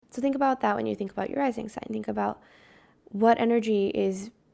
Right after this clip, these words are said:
rising in your life. What energy are you here to embody when you think of the world, when you think of taking action? That's what the rising sign will represent for you. And that's what the first house will represent for you.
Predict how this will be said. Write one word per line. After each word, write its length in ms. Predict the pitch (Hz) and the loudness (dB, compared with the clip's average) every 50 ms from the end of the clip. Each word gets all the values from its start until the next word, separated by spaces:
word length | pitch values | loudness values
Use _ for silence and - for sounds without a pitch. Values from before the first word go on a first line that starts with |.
| _ | _
rising 500 | - 202 208 220 220 208 214 202 196 190 | -2 0 2 2 2 2 2 2 0 0
in 220 | - - 190 185 185 | 0 -2 -2 -2 -2
your 240 | 180 180 180 180 | -2 -2 -2 -2
life. 500 | 180 180 196 190 190 - - 214 - - | -2 0 2 2 2 0 -2 -6 -10 -6
What 220 | - 214 202 - - | -2 0 0 0 0
energy 540 | 196 208 214 220 208 208 208 202 202 208 - - - - - - - | 0 0 0 0 0 0 -2 -2 -2 -2 -4 -10 -18 -20 -18 -8 -6
are 60 | 202 | -4
you 180 | 190 190 196 | -4 -2 -2
here 520 | 196 190 - - - 220 220 214 214 202 196 - - - - - _ - | -4 -4 -6 -6 -2 0 0 0 0 0 -2 -6 -12 -20 -20 -20 _ -20
to 260 | - - - 208 190 | -10 -4 -2 0 0
embody 540 | - 202 202 196 202 208 208 220 220 214 208 | 0 0 0 0 0 0 2 2 2 2 2
when 180 | 208 202 202 196 | 2 0 0 -2
you 80 | 196 | -4
think 260 | 196 - - 202 202 | -4 -4 -6 -6 -6
of 120 | - 196 190 | -6 -8 -8
the 100 | 196 190 | -6 -6
world, 340 | 185 196 196 202 196 185 185 | -4 -2 -2 0 -2 -2 -2
when 120 | 190 190 | -2 -4
you 100 | 196 190 | -4 -4
think 280 | 196 - 202 196 - - - | -4 -4 -4 -4 -6 -6 -4
of 220 | 98 95 92 - - - - - - - - - - | -4 -4 -4 -4 -8 -20 -20 -20 -20 -20 -20 -6 4
taking 400 | - 214 208 - 214 202 - - | 6 6 8 8 6 2 2 4
action? 720 | 196 190 190 - - - - 214 208 214 226 226 226 214 - - - - - - - - _ _ _ | 4 4 4 2 0 -2 0 0 0 0 0 -2 -4 -6 -8 -14 -20 -20 -20 -20 -20 -20 _ _ _
That's 360 | 214 208 214 208 196 196 - - - - - | -2 0 2 2 2 0 -2 -8 -8 -2 0
what 260 | 196 185 180 180 - - _ _ _ _ _ _ _ _ _ _ _ _ _ _ - | 0 2 2 0 -4 -8 _ _ _ _ _ _ _ _ _ _ _ _ _ _ -4
the 120 | 214 202 | 0 2
rising 360 | 190 185 175 175 180 180 180 | 2 2 2 2 0 -2 -4
sign 260 | 175 - 180 175 175 175 | -4 -4 -4 -2 -2 -2
will 80 | 175 | -2
represent 460 | 175 175 165 - 180 180 170 175 180 | -2 -2 -4 -4 -4 -4 -4 -4 -6
for 100 | - - | -4 -4
you. 320 | - 185 - - - - - - - _ _ _ _ _ _ - | -2 -2 0 -2 -2 -4 -4 -8 -12 _ _ _ _ _ _ 0
And 120 | 208 202 | 2 4
that's 160 | 214 214 208 - | 4 4 4 2
what 80 | 214 | 0
the 80 | - 202 | -2 2
first 220 | - 294 277 - | 2 2 4 4
house 240 | - - - - - | 2 0 0 0 0
will 80 | - 69 | 0 0
represent 380 | - - - - - - 214 | 0 -2 -4 -4 -4 -4 -4
for 120 | - - - | -4 -4 -4
you. 240 | 50 50 - - | -2 -4 -4 -6